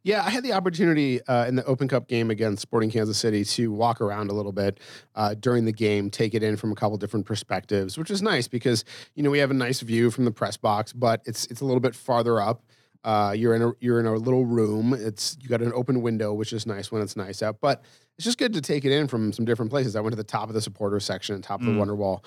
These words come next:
Speaker 1: which was terrific. Uh, it, it, very good view, uh, up at the top there. It's almost like you're sort of playing a,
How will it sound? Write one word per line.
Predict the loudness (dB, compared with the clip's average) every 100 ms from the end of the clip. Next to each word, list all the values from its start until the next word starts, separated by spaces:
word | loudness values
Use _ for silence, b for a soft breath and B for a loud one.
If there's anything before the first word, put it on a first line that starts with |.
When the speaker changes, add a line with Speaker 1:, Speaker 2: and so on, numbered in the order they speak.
| B B B -10
Speaker 1:
which | -2
was | 0 0
terrific. | 0 0 0 -2 -2 -10 0
Uh, | 2 2 0 -2
it, | -2 -4
it, | -4 -8
very | -2 0 2
good | 0 -2
view, | 0 0 0 -2 -6 B B _ -2
uh, | 0 0 -2 -2
up | -2
at |
the | -4 0 0
top | 0
there. | 0 -2 -2
It's | -2
almost | 0
like | 0 0
you're | -2
sort | -2
of |
playing | 0 0 0
a, | -2